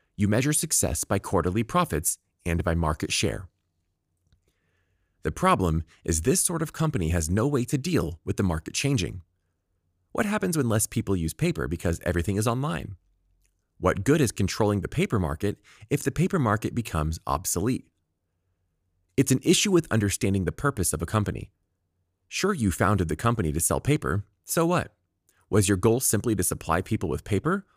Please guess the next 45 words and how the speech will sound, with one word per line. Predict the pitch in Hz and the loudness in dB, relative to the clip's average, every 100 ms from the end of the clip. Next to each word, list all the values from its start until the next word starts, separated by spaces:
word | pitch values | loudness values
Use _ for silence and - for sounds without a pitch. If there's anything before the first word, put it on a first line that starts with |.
| _ | _
or | - | -4
to | 131 | -2
be | 123 147 | 0 2
a | 147 | 2
successful | 143 - 98 - 104 | 2 2 2 0 -2
business? | 95 123 123 87 - - _ _ _ _ _ - | 2 2 4 0 -4 -10 _ _ _ _ _ -4
Because | 123 135 | 2 4
if | 208 | 4
it's | - - | 2 0
the | - | -2
former, | 156 185 65 - _ | 0 0 0 -4 _
congratulations, | - 175 131 117 87 - 92 - _ | -4 0 2 2 2 -2 -8 -12 _
your | - 160 | -4 -2
company | 160 143 139 | 0 -2 0
has | 113 98 | 2 2
served | - 90 95 | 0 0 0
its | 156 | -2
purpose | - 95 90 92 - _ _ - | -2 -2 0 0 -2 _ _ -2
and | 113 | -2
can | 107 | 0
now | 95 85 | 0 2
be | 95 | 0
disbanded, | 85 87 85 64 50 - _ _ | -2 -2 -2 -4 -6 -12 _ _
right? | 98 110 - _ _ _ _ _ _ _ _ - | 2 2 0 _ _ _ _ _ _ _ _ 0
If | 113 | 2
its | 107 - | 2 0
role | 90 98 117 - | -2 2 2 2
as | 92 | 0
a | 73 | 0
paper | 117 120 | -2 -2
provider | 95 90 80 143 98 85 | -2 -2 2 2 2 0
is | - 90 | 0 0
no | 104 | 2
longer | 104 101 90 | 2 0 0
needed, | 92 190 90 85 - _ _ | 0 0 0 -2 -6 _ _
then | - 156 | -2 0
why | 160 | 0
would | 190 190 | -2 -2
you | |
want | 151 117 | -2 -2
your | 139 | -2
company | - 80 85 92 | -4 -4 -2 -4
to | 107 | -4
continue | 113 101 82 80 | -4 -2 0 0
existing? | 110 170 196 - - | 0 0 -2 -6 -12